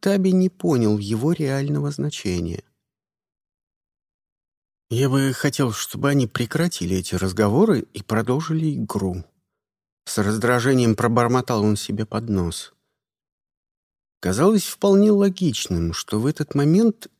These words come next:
Джейк решил возобновить игру в покер. Как бы то ни было, в следующий момент фишки застучали по игровому столу.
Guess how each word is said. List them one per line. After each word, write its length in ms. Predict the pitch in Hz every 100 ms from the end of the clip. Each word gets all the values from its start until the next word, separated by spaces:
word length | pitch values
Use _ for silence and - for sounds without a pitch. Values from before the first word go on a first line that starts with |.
| -
Джейк 580 | 107 107 147 214 214 -
решил 440 | 151 143 - 180
возобновить 680 | 175 147 123 120 113 117 -
игру 260 | - - 98
в 160 | - -
покер. 520 | - 85 - 78 - _ _ _ _ _ _ _ _ _ _
Как 200 | - 226
бы 80 | 208
то 140 | 202 202
ни 180 | 220
было, 220 | 247 226 214
в 60 |
следующий 600 | - 196 190 156 - -
момент 460 | 156 156 196 240 226
фишки 600 | - - 247 - - 190
застучали 680 | 160 135 - 98 - 135 127
по 220 | - 98
игровому 520 | 98 104 98 95 90
столу. 560 | - - 90 110 226